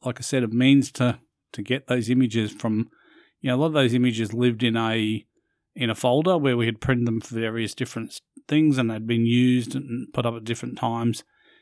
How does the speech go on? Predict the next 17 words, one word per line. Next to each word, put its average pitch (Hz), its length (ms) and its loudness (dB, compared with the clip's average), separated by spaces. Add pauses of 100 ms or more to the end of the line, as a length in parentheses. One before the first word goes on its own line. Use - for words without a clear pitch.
(200)
And 123 180 -2
I 131 140 -4
had, 120 240 -4
you 127 120 0
know, 113 80 -4
prints 123 380 -4
there 120 220 -2
from, 117 640 -2 (240)
um, 104 260 -10
things 127 260 0
that 120 100 -4
I'd 110 160 -6
submitted 117 440 -6
to 117 120 -8
competitions 117 720 -6
and 110 80 -4
exhibitions 156 720 0